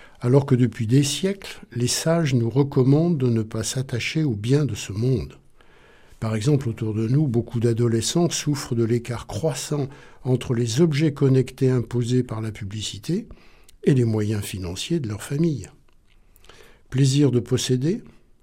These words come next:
ou joie paisible en lien avec la nature et son créateur.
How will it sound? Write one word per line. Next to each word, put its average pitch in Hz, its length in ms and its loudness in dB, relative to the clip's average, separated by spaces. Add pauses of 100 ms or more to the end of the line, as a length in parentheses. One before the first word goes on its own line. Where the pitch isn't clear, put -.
(120)
ou 131 260 2 (240)
joie 120 560 0
paisible 151 640 2 (320)
en 135 160 8
lien 135 440 6
avec 123 360 0
la 107 120 -2
nature 143 680 -2 (120)
et 123 40 -8
son 107 220 -6
créateur. 113 760 -4